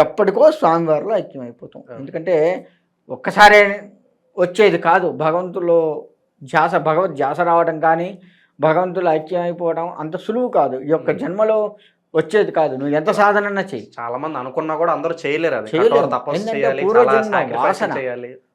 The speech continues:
Speaker 1: పూర్వజన్మ వాసన ఉంటేనే
Speaker 2: Hmm.
Speaker 1: ఈ యొక్క భగవంతుడికి సంబంధించిన వినడము, భగవంతుడి దర్శనం కోసంగా మనం ప-, పరితపించడము, ఇటువంటి పీఠాధిపతుల్ని, మఠాధిపతుల్ని, ఇలాంటి సాధువుల్ని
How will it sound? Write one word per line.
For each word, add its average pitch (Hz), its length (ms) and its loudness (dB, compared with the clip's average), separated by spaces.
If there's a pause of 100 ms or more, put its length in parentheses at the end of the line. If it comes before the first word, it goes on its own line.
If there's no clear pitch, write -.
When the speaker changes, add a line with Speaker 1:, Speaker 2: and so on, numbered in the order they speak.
(160)
Speaker 1:
పూర్వజన్మ 196 440 -6
వాసన 170 420 -2
ఉంటేనే 185 840 -6 (280)
Speaker 2:
Hmm. 104 220 -20 (540)
Speaker 1:
ఈ 240 100 -10
యొక్క 202 640 2 (380)
భగవంతుడికి 190 600 -4
సంబంధించిన 180 680 -8
వినడము, 165 520 0 (220)
భగవంతుడి 190 560 0
దర్శనం 170 640 -6
కోసంగా 175 440 -4
మనం 156 220 -6
ప-, 143 200 -6
పరితపించడము, 147 920 -10 (340)
ఇటువంటి 170 560 -4 (720)
పీఠాధిపతుల్ని, 170 800 4
మఠాధిపతుల్ని, 165 1080 2 (140)
ఇలాంటి 160 340 -2
సాధువుల్ని 165 880 2